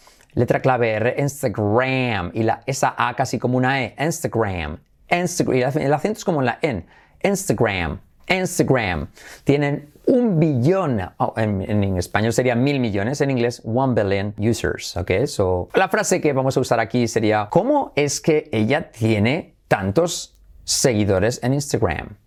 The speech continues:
En Instagram, ¿vale? Diríamos en español, en inglés Instagram. Y vamos a usar how come, ¿cómo es que? She has, en vez de so many, vamos a usar that many. Tantos. Y seguidores,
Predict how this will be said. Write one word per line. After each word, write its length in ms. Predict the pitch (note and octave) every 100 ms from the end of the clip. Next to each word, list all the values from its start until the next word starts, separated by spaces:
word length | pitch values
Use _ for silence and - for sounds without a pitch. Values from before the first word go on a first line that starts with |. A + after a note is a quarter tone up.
| -
En 140 | G#2+
Instagram, 520 | G2+ G2 F#2 A#2 G2 E2
¿vale? 200 | F2 G2
Diríamos 260 | F2 F2+
en 60 | F2
español, 420 | - F#2 A2 C3+ -
en 160 | F#2+ -
inglés 320 | F#2 F#2 -
Instagram. 520 | B2+ - A#2 F2 D2 - - - -
Y 80 | B2+
vamos 180 | D#3+ F3
a 40 |
usar 220 | E3 D3+ B2+
how 160 | C#3+ F#3+
come, 320 | C3+ G#2 C3
¿cómo 280 | B2+ A#2+ A2+
es 100 | -
que? 300 | B2+ D#3+ - _ - _
She 260 | - C#3+ C3+
has, 180 | C3
en 160 | - C3
vez 100 | C#3
de 180 | E3+ -
so 340 | - - G3+
many, 220 | A3 C#3+
vamos 200 | D3 D3
a 40 | C#3
usar 300 | - C3 - A2+
that 260 | G#2+ C#3+ F3
many. 460 | B2+ G2 F2 C#2 - _ _ _ _ -
Tantos. 560 | C3+ D3+ C#3+ G#2+ F2+ -
Y 100 | -
seguidores, 600 | G#3 E3+ B2+ A2+ A#2 -